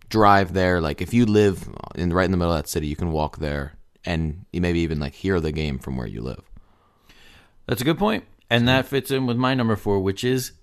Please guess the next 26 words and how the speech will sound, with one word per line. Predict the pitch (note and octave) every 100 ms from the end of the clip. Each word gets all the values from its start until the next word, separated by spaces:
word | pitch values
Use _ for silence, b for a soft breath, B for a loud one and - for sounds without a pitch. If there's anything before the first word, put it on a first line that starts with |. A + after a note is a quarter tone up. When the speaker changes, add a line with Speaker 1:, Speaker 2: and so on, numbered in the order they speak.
| -
Speaker 2:
Camden | - A2 G#2 F2+
Yards | E2 C#2 D#2+ - - - _ -
in | F2
Speaker 1:
Mm-hmm. | E2+
Speaker 2:
Baltimore. | D2+ D#2 D#2+ E2 E2 -
I | D2+ F2
was, | F2+ F2+ F2 D#2+ -
uh, | E2 D#2+ D#2 - b b b b - - _
able | - A2 A2+
to | F#2+
go | E2+ F2+
to, | F2 - G2+ F2 F2 E2+ D2+ - _ - -
I | -
believe | D#2 D#2+ F2
it | E2
was | D2+
called | - E2+
Municipal | E2+ F2 F2+ G#2 - G2 - D2+
Stadium | - - D2 C#2 C#2+ D2
when | D2+
I | D2 D2
was | D2 C2+
little | D#2+ F#2+ D2 C2 C2+
in | F2 E2+
Baltimore. | D2 C#2+ C#2+ D2+ D2
Speaker 1:
Mm. | C#2 D2